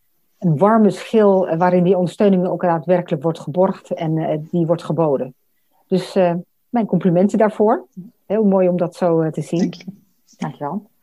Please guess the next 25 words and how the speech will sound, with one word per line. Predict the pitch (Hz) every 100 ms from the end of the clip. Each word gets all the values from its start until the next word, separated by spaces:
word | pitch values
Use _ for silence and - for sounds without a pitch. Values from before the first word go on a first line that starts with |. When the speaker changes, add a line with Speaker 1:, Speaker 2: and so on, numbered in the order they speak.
| _ -
Speaker 1:
En | 240 190 214 233 -
nu | 196 185 175 180
duidelijk | 175 185 226 208
is | 165
geworden | - 165 156 151
dat | 156 - -
jullie | 170 165 160
onder | 156 156
andere | 175 208 175
de | 151
teamcoaches | 214 196 185 156 170 -
gebruiken | 147 175 214 202
om | 175
het | 160 - -
echte | 180 -
gesprek, | 156 - - 294 302 -
eh, | 165 143 143 - _ _ -
aan | 180
te | 165
gaan, | 160 147 185
hè, | 180 208
met | 170 147
name | 170 160 147
als | - 135 135
er | 135